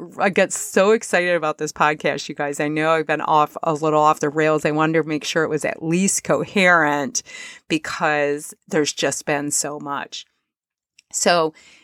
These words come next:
back to the birthday. Here's where the commitment comes in after our <laughs> pool-sized lunch. Actually, I did a great job with the lunch and it was wonderful. And my monkey brain was like, "You should have some ice cream."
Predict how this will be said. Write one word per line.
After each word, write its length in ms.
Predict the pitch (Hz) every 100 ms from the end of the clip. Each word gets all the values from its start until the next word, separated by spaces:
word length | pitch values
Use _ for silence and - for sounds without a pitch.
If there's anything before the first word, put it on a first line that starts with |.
| _
back 220 | 269 285
to 120 | -
the 80 | 196
birthday. 440 | 170 143 135 139 139
Here's 300 | - 208 -
where 120 | 196
the 120 | 165
commitment 680 | - 151 156 151 143 143 -
comes 380 | - 143 143 -
in 240 | 143 143
after 300 | 131 185 208
our 120 | 175
<laughs> 20 | 170
pool-sized 960 | - 208 202 - - 185 165 202 -
lunch. 260 | 156 147 -
Actually, 540 | 147 160 - 143 147 - - -
I 60 | 165
did 180 | 175
a 60 | 151
great 460 | - 151 151 156 -
job 280 | 139 143
with 160 | - -
the 120 | 147
lunch 500 | 147 143 135 - -
and 360 | - 151 147 143
it 120 | 156
was 240 | 143 143
wonderful. 840 | 165 139 156 151 139 - 143 151 - - - - -
And 300 | 160 151 156
my 180 | 160 151
monkey 340 | 175 320 190
brain 340 | 151 143 139
was 200 | 147 151
like, 280 | 143 135 131 -
"You 160 | 175
should 180 | 240 -
have 100 | 131
some 160 | - 196
ice 220 | 320 -
cream." 400 | - - - -